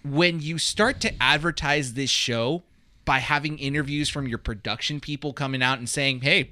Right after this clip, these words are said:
I've never touched a Halo game ever in my life. I've never played the series. I don't know what we're doing."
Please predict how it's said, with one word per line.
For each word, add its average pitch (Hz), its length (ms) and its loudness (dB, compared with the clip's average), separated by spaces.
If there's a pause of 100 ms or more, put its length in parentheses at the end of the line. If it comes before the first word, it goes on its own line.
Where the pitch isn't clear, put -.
I've 127 240 2
never 120 220 -2
touched 110 260 -6
a 85 60 -6
Halo 98 320 -6
game 104 260 -6
ever 131 260 0
in 151 60 -2
my 175 140 2
life. 202 260 0 (300)
I've 180 240 6
never 113 160 -6
played 117 240 -8
the 123 40 -10
series. 185 380 -4 (260)
I 175 140 4
don't 190 140 2
know 127 80 -2
what 131 160 -6
we're 160 100 -2
doing." 185 340 0